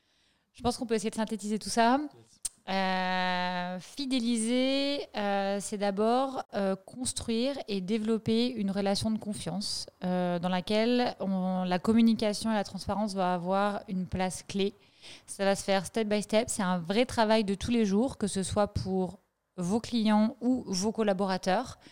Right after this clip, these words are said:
Speaker 1: Euh, là, il faut comprendre les positions de chacun et où est-ce que chacun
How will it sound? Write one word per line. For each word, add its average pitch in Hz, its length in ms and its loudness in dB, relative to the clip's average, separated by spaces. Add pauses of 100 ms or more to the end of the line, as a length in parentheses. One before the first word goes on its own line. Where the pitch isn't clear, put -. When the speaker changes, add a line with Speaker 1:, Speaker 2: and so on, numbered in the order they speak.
(440)
Speaker 1:
Euh, 175 480 2
là, 190 120 2
il 214 60 2
faut 196 140 -4
comprendre 202 640 0
les 185 140 0
positions 202 400 -4
de 190 60 -6
chacun 214 520 0
et 180 220 -2
où 190 80 2
est-ce 208 160 0
que 202 100 -2
chacun 214 560 -2